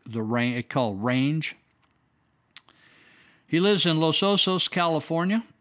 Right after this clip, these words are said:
and he writes books at Lee Pitts Books, P I T T S, lee pitts books dot com. And, uh,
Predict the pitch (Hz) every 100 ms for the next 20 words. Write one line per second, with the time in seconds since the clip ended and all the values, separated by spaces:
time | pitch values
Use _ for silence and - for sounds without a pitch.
0 | _ _ _ _ _ _ - 120 120 120
1 | 123 123 120 131 131 - 156 160 - -
2 | 123 120 139 175 - - 170 - - -
3 | 135 123 - - - 156 147 - 160 147
4 | 139 147 147 - _ - - _ 120 151
5 | 180 - 190 - - - _ _ 113 131
6 | 214 - - - - - 117 - 165 185
7 | 214 - _ _ _ _ _ _ _ _
8 | _ _ _ _ 123 123 123 120 123 120
9 | 120